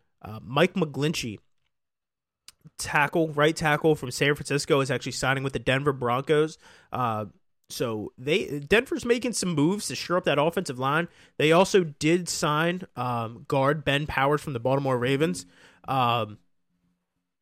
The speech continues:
I, I mean, they're, they got two, two very good offensive linemen there to help, uh, help solidify the line there for, for Russell Wilson. So,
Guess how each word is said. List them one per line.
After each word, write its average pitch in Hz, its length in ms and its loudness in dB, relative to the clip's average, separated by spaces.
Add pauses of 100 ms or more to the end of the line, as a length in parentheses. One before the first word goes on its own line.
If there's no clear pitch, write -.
(480)
I, 151 220 2
I 147 180 0
mean, 135 240 0
they're, 143 220 6
they 131 140 0
got 151 240 4
two, 180 520 2 (220)
two 160 200 2
very 151 260 6
good 147 120 4
offensive 143 400 2
linemen 139 300 2
there 147 300 2 (100)
to 143 60 -6
help, 139 300 -4
uh, 120 340 -2 (200)
help 147 120 -4
solidify 139 500 0
the 131 100 -6
line 123 320 -2
there 127 160 0
for, 117 280 -2 (180)
for 135 120 -8
Russell 135 240 0
Wilson. 131 280 -2
So, 113 200 -4